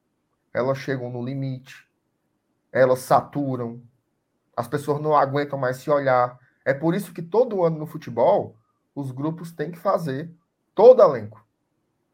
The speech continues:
tem que fazer algumas modificações. Sai uns pra ali, vem outros pra cá. Você pensa no perfil de quem vai trazer,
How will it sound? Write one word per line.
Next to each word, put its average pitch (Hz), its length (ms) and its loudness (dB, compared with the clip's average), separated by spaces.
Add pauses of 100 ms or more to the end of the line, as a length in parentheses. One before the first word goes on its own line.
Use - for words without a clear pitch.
(140)
tem 139 120 -10
que 139 80 -16
fazer 160 460 -2
algumas 180 480 -2
modificações. 190 840 -8 (600)
Sai 143 320 2
uns 160 160 -8
pra 156 160 -4
ali, 151 400 -6 (360)
vem 143 160 -4
outros 139 200 -6
pra 151 180 2
cá. 139 440 -2 (260)
Você 131 200 -10
pensa 135 240 -6
no 143 140 -10
perfil 143 340 -4
de 143 80 -14
quem 143 120 -8
vai 131 160 4
trazer, 135 560 -2